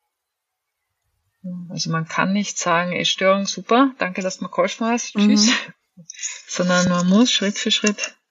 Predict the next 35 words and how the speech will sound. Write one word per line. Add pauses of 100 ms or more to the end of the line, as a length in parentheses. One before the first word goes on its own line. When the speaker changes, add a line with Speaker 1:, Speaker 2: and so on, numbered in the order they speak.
(220)
Speaker 1:
ähm,
eben
diese
Muskeln. (280)
Und
drum
gibt's
eben
nicht
diesen
Rat,
so
mach
jetzt
eins,
zwei,
drei,
sondern (800)
zum
Beispiel
dein
Beispiel
mit
dem
Karottenschneiden.
Ja,
das
klingt
so
banal
und
das
ist
aber
so